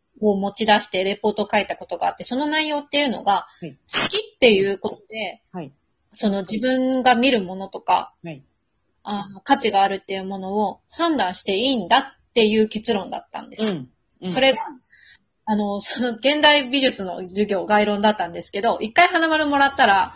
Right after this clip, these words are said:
Speaker 2: はい。
Speaker 1: もう絵もらえるんですね。
Speaker 2: はい。
Speaker 1: で、それで花丸もらったの。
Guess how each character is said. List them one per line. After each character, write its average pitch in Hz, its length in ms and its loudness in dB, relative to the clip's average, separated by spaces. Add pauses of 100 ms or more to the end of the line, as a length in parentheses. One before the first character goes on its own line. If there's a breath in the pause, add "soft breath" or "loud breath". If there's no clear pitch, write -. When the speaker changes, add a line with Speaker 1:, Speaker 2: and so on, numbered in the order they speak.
(140 loud breath)
Speaker 2:
は 170 60 -12
い。 143 180 -16
Speaker 1:
も 233 200 2
う - 20 6
絵 285 80 8
も 190 140 2
ら 196 120 2
え 190 60 2
る 180 220 -6 (180)
ん - 20 -20
で 185 120 -10
す - 100 -14
ね。 311 180 -8 (140)
Speaker 2:
は 196 100 -8
い。 - 40 -4
Speaker 1:
で、 233 80 2
そ 269 180 4
れ 339 100 6
で 349 60 2
花 330 300 0
丸 320 240 -4
も - 100 -20
ら - 80 -16
っ - 100 -20
た 247 100 -10
の。 - 80 -16